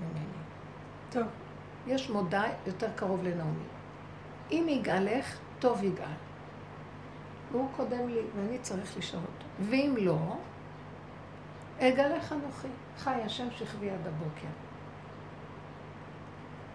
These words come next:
Speaker 1: אני רוצה לפרש את הדבר הזה, הדרך הזאת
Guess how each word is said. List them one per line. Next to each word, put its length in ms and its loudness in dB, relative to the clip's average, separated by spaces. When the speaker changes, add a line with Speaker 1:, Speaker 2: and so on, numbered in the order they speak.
Speaker 1:
אני 180 0
רוצה 200 -2
לפרש 360 0
את 60 -2
הדבר 220 2
הזה, 240 2
הדרך 380 0
הזאת 180 0